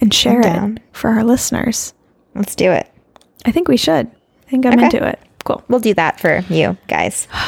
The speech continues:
Speaker 1: And also, the Guest soundtrack is one of the best soundtracks of all
Speaker 2: Oh, yeah.
Speaker 1: time. And I will listen to that on repeat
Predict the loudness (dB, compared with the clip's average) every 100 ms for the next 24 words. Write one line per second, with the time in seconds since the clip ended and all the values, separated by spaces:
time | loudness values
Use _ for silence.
0 | -10 -6 -2 0 0 2 2 2 0 0
1 | -2 -2 -2 0 0 0 0 0 2 0
2 | 2 4 2 0 -2 0 -2 -2 -2 -2
3 | -2 -2 -4 -2 2 4 4 2 2 2
4 | 2 0 0 0 0 2 0 0 0 2
5 | 2 0 0 0 2 2 2 2 0 -2
6 | -2 -2 -2 -4